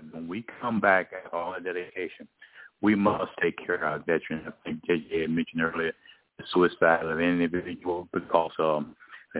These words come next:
he served, he did not receive from his, from his V A administration. I think there's a bill, correct me if I'm wrong, the veterans who were – exposed to, I guess, the smoke or whatever in Iraq, uh,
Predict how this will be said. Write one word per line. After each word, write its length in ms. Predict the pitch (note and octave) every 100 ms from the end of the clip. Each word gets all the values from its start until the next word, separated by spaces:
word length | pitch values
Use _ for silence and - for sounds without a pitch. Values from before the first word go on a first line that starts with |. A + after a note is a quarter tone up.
| D2 -
he 200 | F#2+ F2 - -
served, 260 | G2 F#2+ -
he 180 | F#2
did 160 | F2+ F#2+
not 220 | F2 F#2
receive 520 | F2 E2 - G2 G2 F#2
from 200 | F#2+ E2+
his, 140 | E2+ - -
from 160 | E2+
his 120 | E2 - - A#2+ - - - -
V 160 | G2 F#2+
A 20 |
administration. 640 | F#2 F#2+ - A2 - G#2+ - _ _ _ _ _ -
I 80 | F#2
think 220 | A2+ A2+ -
there's 180 | A2 G2
a 80 | E2
bill, 680 | E2 F#2+ G2+ G2 G2 F#2 E2+ - - -
correct 240 | G#2 A2
me 60 | F#2
if 80 | F2+
I'm 240 | E2 D#2+
wrong, 360 | F2 E2+ D#2+ D#2
the 220 | D#2 D2 -
veterans 500 | G#2 - A2 G2+ F2 -
who 100 | F2+
were – 320 | F2+ E2+ D#2+ - - _ _
exposed 600 | F2 - - F#2 - F#2+ - -
to, 320 | F2+ E2+ F2 E2+
I 80 | E2+
guess, 160 | E2+ E2+
the 80 | D#2 - -
smoke 360 | F#2 F#2 -
or 100 | E2+
whatever 340 | D#2+ F2+ F2 F2
in 80 | E2
Iraq, 460 | D#2+ E2+ F2+ F2+ - _ _ -
uh, 140 | E2